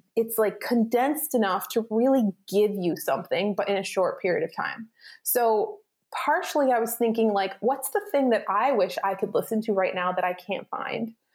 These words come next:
And I was also thinking, like, what is the thing, like, the little gift that I can make to give people, which can kind of, like, fill this gap that I'm seeing. So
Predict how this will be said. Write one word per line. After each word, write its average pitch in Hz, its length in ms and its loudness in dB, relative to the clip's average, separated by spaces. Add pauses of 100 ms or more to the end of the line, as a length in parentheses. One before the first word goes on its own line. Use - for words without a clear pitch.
(340)
And 262 280 2
I 269 100 2
was 254 100 0
also 277 300 2
thinking, 254 380 2
like, 226 220 0 (100)
what 254 220 0
is 277 200 2
the 247 60 2
thing, 240 680 2
like, 214 320 0 (220)
the 226 80 4
little 226 280 2
gift - 600 -2
that - 160 -2
I 170 140 0
can 185 240 -2
make 175 300 -2
to 175 100 -2
give 277 420 -2
people, - 580 -4 (360)
which 226 220 2 (140)
can 233 160 2
kind 226 360 0
of, 226 180 0
like, 202 180 0
fill 247 280 0
this 226 260 0
gap 208 300 0
that 175 120 -2
I'm 131 160 -2
seeing. 185 460 -6
So 214 480 2